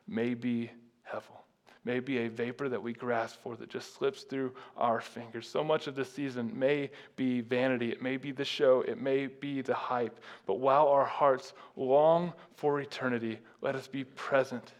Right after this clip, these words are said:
and let us enjoy it because it is a gift of many gifts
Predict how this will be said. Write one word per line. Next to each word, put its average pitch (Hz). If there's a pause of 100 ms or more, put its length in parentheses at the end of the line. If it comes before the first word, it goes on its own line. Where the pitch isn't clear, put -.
(520)
and 113
let 131
us 139
enjoy 135
it -
because 131
it 147 (1000)
is -
a -
gift 127 (680)
of -
many 139
gifts -